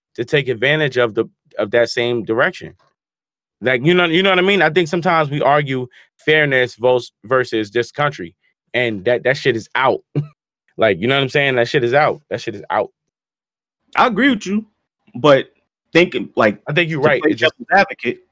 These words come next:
Speaker 1: Yeah.
Speaker 2: if I'm a, let's say I'm a, a, a, a N F L, uh, team owner, right? Just like you said,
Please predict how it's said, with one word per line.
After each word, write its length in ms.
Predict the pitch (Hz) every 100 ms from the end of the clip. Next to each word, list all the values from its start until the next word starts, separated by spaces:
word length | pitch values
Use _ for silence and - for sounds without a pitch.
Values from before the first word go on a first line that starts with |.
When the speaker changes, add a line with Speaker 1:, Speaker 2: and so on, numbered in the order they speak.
| _ _ -
Speaker 1:
Yeah. 280 | 107 98 78 _ _ _ _ _ _ _ _ _
Speaker 2:
if 240 | 131 123 -
I'm 220 | 180 214
a, 280 | 202 170 - _ _ _ 165
let's 180 | 202
say 200 | - 202
I'm 160 | 175 165
a, 200 | 160 - _ 120
a, 140 | 127
a, 300 | 120 110 104 -
a 80 | 107
N 120 | 135
F 140 | 127 135
L, 260 | 117 - -
uh, 180 | 113 107
team 300 | - 117 -
owner, 260 | 110 98
right? 260 | 98 104 - _ _ _ _ _ _ _ _ _ _ _ _ _ _ _ _ _ _ _ _ _ _ _ _ _ _ _ _ _ _ _ _ _ _ _ -
Just 180 | 139 170
like 140 | 190 180
you 80 |
said, 460 | 180 190 151 139